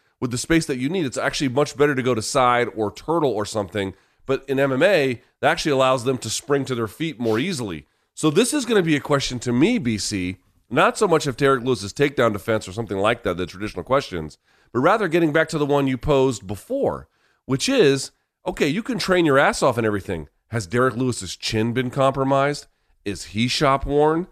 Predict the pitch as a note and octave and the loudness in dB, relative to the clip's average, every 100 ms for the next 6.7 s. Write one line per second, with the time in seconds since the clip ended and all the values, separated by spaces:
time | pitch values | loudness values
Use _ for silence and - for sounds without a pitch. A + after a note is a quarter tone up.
0 | _ _ _ - A2 F#2 A2+ B2+ C3+ C3 | _ _ _ -2 -2 -2 -2 0 4 4
1 | B2+ C3 A2+ A#2 A2 A#2+ C3+ - G#2+ - | 4 2 2 0 2 4 2 0 -8 0
2 | G#2+ A2+ A#2 B2 G#2+ F#2+ A2 G#2+ A2 A2+ | 2 2 2 2 -2 -4 -6 -4 -6 -6
3 | G#2 G#2+ A2+ B2 G#2+ G2+ G2 G#2 G#2+ F#2+ | -4 0 0 -2 -6 -4 -2 0 -2 -2
4 | G#2 G2+ G2+ G#2 G#2 G2+ G#2 G#2 G#2 _ | -2 -2 -2 0 0 0 -2 -2 -2 _
5 | _ - A#2 A#2 B2 A#2 G2+ - G#2 F#2+ | _ -6 -6 0 0 0 -4 -4 0 2
6 | A2+ B2+ C3 C3 E3 F3 F#3+ | 2 2 -2 -2 2 2 0